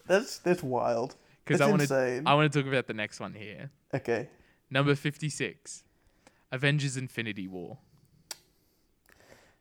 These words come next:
Speaker 1: No.
Speaker 2: I think it ages bad.
Speaker 1: I disagree. When I f-, came out of the theater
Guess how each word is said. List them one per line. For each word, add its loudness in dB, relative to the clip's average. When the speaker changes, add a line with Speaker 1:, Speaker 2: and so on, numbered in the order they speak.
Speaker 1:
No. -2
Speaker 2:
I 0
think -2
it -2
ages 0
bad. -8
Speaker 1:
I -2
disagree. -6
When -2
I -2
f-, -18
came 0
out 4
of 0
the 0
theater 0